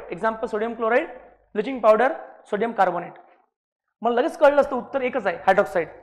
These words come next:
कारण carbonate मला माहिती आहे हा धुण्याचा सोडा आहे. ओके, ब्लिचिंग powder शुद्धीकरणासाठी वापरतात. मग काय असतं बघा, बऱ्याच केसमध्ये फक्त option जे, जे उत्तर आहे त्यासारखं same option तयार केलेलं असतं, जेणेकरून काय झालं पाहिजे, कन्फ्यूज.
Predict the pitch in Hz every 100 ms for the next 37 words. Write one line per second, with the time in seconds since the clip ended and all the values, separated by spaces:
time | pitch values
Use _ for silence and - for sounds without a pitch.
0 | _ _ 214 - 190 196 226 220 226 214
1 | 220 - - - _ - 196 185 202 202
2 | 202 202 202 - - - _ _ _ -
3 | 208 180 - - - 190 233 220 208 220
4 | 220 - - 202 202 202 214 202 208 190
5 | 208 - - _ _ 185 233 262 262 202
6 | 185 208 247 - - - 180 247 - 226
7 | 226 220 214 302 320 - - 214 214 -
8 | 285 - 190 - - 294 330 294 277 175
9 | 247 240 - 311 269 - - - - _
10 | _ _ - 233 240 247 254 247 226 240
11 | 202 185 180 160 151 - - _ _ _
12 | _ _ 196 214 233 226 220 226 220 285
13 | 339 - - _ _ 208 208 190 156